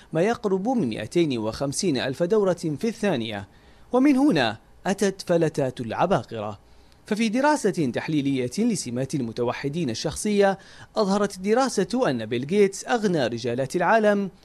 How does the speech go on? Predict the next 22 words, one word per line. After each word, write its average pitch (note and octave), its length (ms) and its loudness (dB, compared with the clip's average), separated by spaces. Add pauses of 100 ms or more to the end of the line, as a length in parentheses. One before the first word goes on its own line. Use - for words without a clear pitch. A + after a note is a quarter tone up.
(120)
عانى F3 440 2
من D3+ 200 0
مرض B2+ 300 0
التوحد، A#2+ 580 -2 (460)
وكذلك B2+ 560 0
ألبرت B2 440 -2
أينشتاين G3+ 580 0 (220)
صاحب G#3 420 0
النظرية G#3+ 580 0
النسبية F3 720 -2 (280)
الذي B2 280 -2
غير F#3 500 2
مجرى G#3+ 420 2
تاريخ F#3+ 420 -2
الفيزياء C#3+ 680 -2
في E3+ 120 0
الأرض، A2+ 300 -4 (460)
وتوماس B2 400 -4
جيفرسون E3 540 0 (220)
الرئيس G3 480 2
الأمريكي F3 600 0
الثالث، A2 540 -2